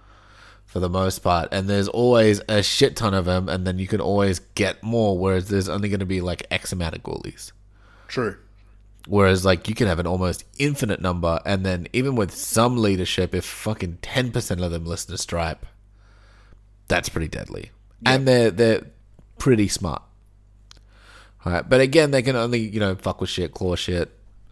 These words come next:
Speaker 1: that kind of stuff.
Speaker 2: Mm-hmm.
Speaker 1: And then,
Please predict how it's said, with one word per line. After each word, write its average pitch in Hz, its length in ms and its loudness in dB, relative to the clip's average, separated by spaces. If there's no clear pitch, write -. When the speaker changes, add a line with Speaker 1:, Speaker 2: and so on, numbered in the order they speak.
Speaker 1:
that 85 140 -2
kind 82 160 0
of 80 80 -4
stuff. - 360 -8
Speaker 2:
Mm-hmm. 131 280 -6
Speaker 1:
And 107 280 0
then, 104 260 2